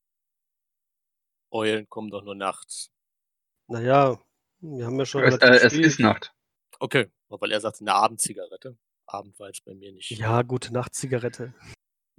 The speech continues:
Speaker 2: Aber, ja, für Wald, hm.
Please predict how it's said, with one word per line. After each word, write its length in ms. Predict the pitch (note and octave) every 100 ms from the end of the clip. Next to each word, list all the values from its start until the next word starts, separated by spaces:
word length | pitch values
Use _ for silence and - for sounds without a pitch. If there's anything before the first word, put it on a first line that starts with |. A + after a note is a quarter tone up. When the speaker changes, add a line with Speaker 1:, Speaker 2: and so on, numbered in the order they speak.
| _ _ _ _ _ _ _ _ _ _ _ _ _ _ _ _ _ _ _ _ _ _ _ _ _
Speaker 2:
Aber, 400 | C3+ B2+ A#2+ A#2 A2 - - -
ja, 220 | A#2 G2+ B2+
für 240 | - A#2
Wald, 540 | A#2 D3 - - - - - _ _ _ _ _ -
hm. 220 | B2 A2+